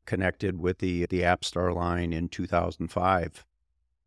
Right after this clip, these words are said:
So that was, you talk about a tougher time, that was a season of,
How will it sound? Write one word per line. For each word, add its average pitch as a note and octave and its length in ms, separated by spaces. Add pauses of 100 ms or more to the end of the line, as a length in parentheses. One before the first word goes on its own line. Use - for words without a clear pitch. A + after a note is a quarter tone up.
(160)
So - 200
that A2+ 200
was, A2+ 320
you F#2+ 120
talk F#2 300
about F#2+ 340
a F2+ 60
tougher G2+ 340
time, G2 500
that F#2+ 180
was F2+ 180
a F2+ 80
season F#2 560
of, F2+ 460